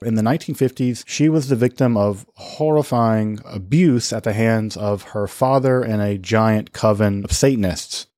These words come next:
Everything from sexual abuse to eating babies, you know, the, the things that one imagines from the Satanic Panic, just all kinds of horrible stuff.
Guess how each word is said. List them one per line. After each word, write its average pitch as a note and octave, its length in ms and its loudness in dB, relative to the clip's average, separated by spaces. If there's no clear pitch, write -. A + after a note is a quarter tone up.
Everything F#2 360 0
from F2+ 420 -8
sexual B2 340 2
abuse G2+ 420 2
to E2+ 580 -6
eating F#2+ 520 -8
babies, F#2+ 760 0
you F#2+ 120 -6
know, E2+ 320 -8
the, D3+ 180 -2
the D3 160 2
things C3+ 300 2
that A#2 140 4
one A#2 240 2
imagines G#2+ 460 0
from G#2+ 140 -4
the G2+ 80 0
Satanic G2 400 -4
Panic, E2+ 280 -6
just A#2+ 200 -4
all A2 160 2
kinds G2+ 300 -4
of F2+ 80 -10
horrible F#2+ 320 -2
stuff. F2 260 -14